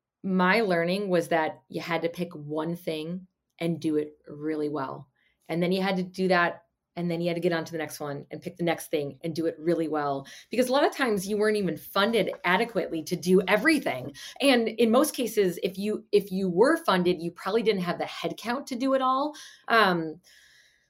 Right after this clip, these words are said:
and to be really honest, even if you pulled an agency partner on, um, mo-, most of the time, the agencies were already, uh, dedicating most of their resources to some of the bigger categories. And if they weren't bigger categories than Nike, they were bigger categories at another,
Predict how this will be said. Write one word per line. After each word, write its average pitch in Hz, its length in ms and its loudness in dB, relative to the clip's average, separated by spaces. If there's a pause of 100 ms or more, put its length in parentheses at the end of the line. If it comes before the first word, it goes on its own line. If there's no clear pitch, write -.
(280)
and 277 140 10
to 269 60 10
be 277 120 4
really 254 280 4
honest, 277 380 -4
even 277 240 0
if 269 140 -2
you 226 80 -4
pulled 220 280 0
an 185 140 0
agency 220 460 -2
partner 170 420 0
on, 160 460 -2 (260)
um, 180 460 0 (240)
mo-, 262 260 4
most 294 240 2
of 285 80 -2
the - 60 -8
time, 214 160 2
the 202 140 2
agencies 220 560 0
were 196 300 2
already, 196 580 4
uh, 170 340 4 (100)
dedicating 190 680 2
most 196 240 0
of 196 60 2
their 190 140 4
resources 220 580 0
to 247 100 -6
some 214 200 2
of 208 60 -2
the 202 80 2
bigger 196 260 2
categories. 196 680 2
And 185 160 0
if - 60 -16
they 196 100 4
weren't 196 260 2
bigger 190 200 0
categories 185 300 0
than 175 140 2
Nike, 202 300 2
they 175 140 2
were 170 160 -2
bigger 180 180 -2
categories 175 440 -2
at 175 80 0
another, 214 460 0